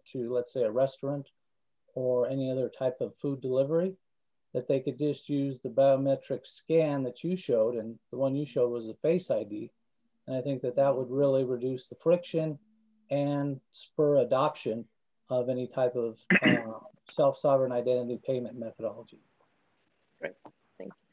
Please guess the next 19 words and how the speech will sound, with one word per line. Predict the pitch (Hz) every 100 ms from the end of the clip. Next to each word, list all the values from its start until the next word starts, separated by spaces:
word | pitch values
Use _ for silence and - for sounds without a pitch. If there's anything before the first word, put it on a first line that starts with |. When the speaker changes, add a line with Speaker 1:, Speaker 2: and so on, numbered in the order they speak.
| _ - -
Speaker 2:
I | 208
see | 214 269
a | 247
lot | 214 220 233
of | 233
questions | 226 226 226 208
coming | 233 202 208 208
in | 208
on | 196 185
two | - 220
topics, | 208 196 190 170 147 -
so | 185 165 170 165
I | - 180
think | 202 196
we | 190 180
need | 185 185
to |
address | 170 175 180 196
them. | 170